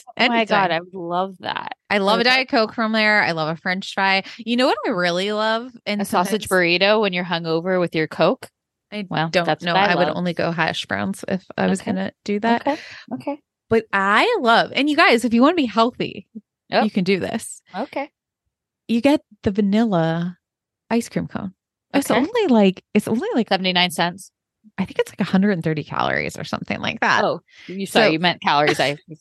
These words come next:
Speaker 2: <laughs>
Speaker 1: never had one.
Speaker 2: Just a little treat for yourself. And
Speaker 1: Okay.
Speaker 2: you get that with a Diet Coke
Speaker 1: Yeah.
Speaker 2: at, like, three o'clock to hold you over for the afternoon. Nothing better.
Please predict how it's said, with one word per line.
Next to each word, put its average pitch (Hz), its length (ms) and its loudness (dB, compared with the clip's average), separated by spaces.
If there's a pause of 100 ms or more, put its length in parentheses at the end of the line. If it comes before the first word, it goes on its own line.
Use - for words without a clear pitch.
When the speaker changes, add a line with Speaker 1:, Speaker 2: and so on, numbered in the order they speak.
(220)
Speaker 2:
<laughs> - 400 -20
Speaker 1:
never 165 280 -4
had 165 200 -4
one. 143 120 -2
Speaker 2:
Just 180 120 -4
a - 20 -8
little 320 240 0
treat - 400 -4
for 202 80 -2
yourself. - 540 -4 (220)
And 202 140 2
Speaker 1:
Okay. 196 200 4
Speaker 2:
you 269 40 0
get - 140 0
that 240 100 6
with 277 140 0
a 269 40 0
Diet 202 280 2
Coke 180 460 -2 (300)
Speaker 1:
Yeah. 185 220 4
Speaker 2:
at, 269 60 -2
like, 330 120 2
three 202 280 0
o'clock 208 380 -2
to 202 100 -2
hold 185 200 -2
you 160 140 4
over 214 220 -2
for 254 80 -10
the 254 80 -4
afternoon. 294 680 -2
Nothing 269 220 2
better. 247 320 2